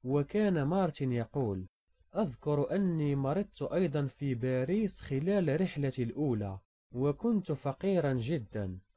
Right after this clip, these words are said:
ولم يكن لدي أصدقاء، ولا نساء تقيات، ولا أطباء، ومع ذلك شفيت، غير أنه ولفرط تناول الأدوية والفصد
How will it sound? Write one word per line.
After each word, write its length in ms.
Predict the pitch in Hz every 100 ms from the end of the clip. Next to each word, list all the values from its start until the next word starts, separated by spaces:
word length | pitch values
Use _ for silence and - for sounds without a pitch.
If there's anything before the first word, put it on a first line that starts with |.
| _ -
ولم 420 | 135 147 151 151
يكن 440 | 196 214 170 147
لدي 440 | 139 127 208 175 151
أصدقاء، 760 | 123 - 120 - 143 104 - - _ _
ولا 460 | 131 160 214 202 175
نساء 600 | 156 143 190 196 139 143
تقيات، 840 | - 131 127 120 127 110 98 - - _ _
ولا 560 | 120 131 190 208 165 127
أطباء، 640 | - 123 107 117 127 104 - - _ -
ومع 600 | 117 135 147 127 127 135
ذلك 600 | 120 117 190 208 170 139
شفيت، 640 | 123 123 - 139 104 92 - - _ - -
غير 600 | 123 131 214 220 170 -
أنه 420 | 202 202 190 135
ولفرط 840 | 151 151 147 143 139 - 196 175 151
تناول 680 | 139 143 170 196 170 151
الأدوية 640 | 143 139 135 123 160 196 160
والفصد 680 | 135 123 117 151 131 110 104